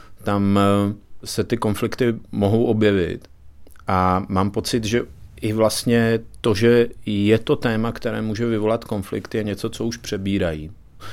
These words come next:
Že, že by to mohlo vlastně někomu vadit, nebo že by mohl se někdo dotknout jejich víry, jejich náboženského přesvědčení.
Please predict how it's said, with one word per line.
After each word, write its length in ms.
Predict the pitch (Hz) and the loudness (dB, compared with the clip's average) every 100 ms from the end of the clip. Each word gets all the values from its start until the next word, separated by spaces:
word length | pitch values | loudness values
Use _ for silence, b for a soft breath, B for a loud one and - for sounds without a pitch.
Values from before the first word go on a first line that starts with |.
| B B B | B B B
Že, 220 | 117 117 117 | 0 0 2
že 160 | 104 | 0
by 100 | 113 | 2
to 120 | 120 | 4
mohlo 480 | 120 120 107 113 117 | 4 6 4 4 4
vlastně 560 | 110 101 - - 117 107 | 6 2 0 -4 -2 -2
někomu 640 | 104 101 104 104 101 101 | -2 -4 -2 0 2 2
vadit, 500 | 101 107 104 82 - - | 2 2 2 0 -4 -10
nebo 260 | 95 95 | -6 -6
že 160 | 95 95 | -2 -2
by 520 | 95 95 95 95 98 B B B B | 2 2 2 2 -2 B B B B
mohl 320 | 101 101 107 | 0 2 2
se 160 | - 110 | 0 0
někdo 280 | 101 101 | 0 0
dotknout 720 | 104 107 101 - 110 98 95 101 | 0 0 0 -2 0 0 -2 -2
jejich 540 | 92 92 90 - - - | 0 0 0 -4 -10 -4
víry, 480 | 95 95 95 90 | 0 2 2 2
jejich 300 | 87 92 92 | 0 -2 -6
náboženského 600 | 98 90 92 95 90 104 | -6 -4 -4 -4 -6 -6
přesvědčení. 600 | 98 101 - 98 101 98 | -6 -8 -6 -6 -4 -4